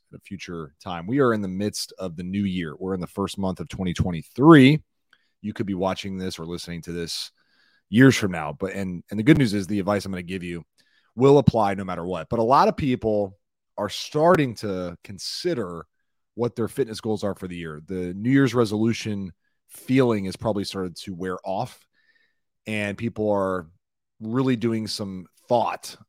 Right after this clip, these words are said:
or having some thought around what do they actually want to achieve. And I know one of the big things that I've seen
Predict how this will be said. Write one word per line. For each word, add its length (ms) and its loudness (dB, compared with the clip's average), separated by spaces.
or 120 -10
having 340 -2
some 160 -14
thought 340 -12
around 440 -10
what 180 -4
do 80 -4
they 400 -6
actually 340 -8
want 200 -10
to 80 -10
achieve. 420 -6
And 100 -8
I 100 2
know 180 8
one 160 4
of 80 0
the 80 2
big 360 -2
things 400 -4
that 120 -2
I've 180 -6
seen 480 -10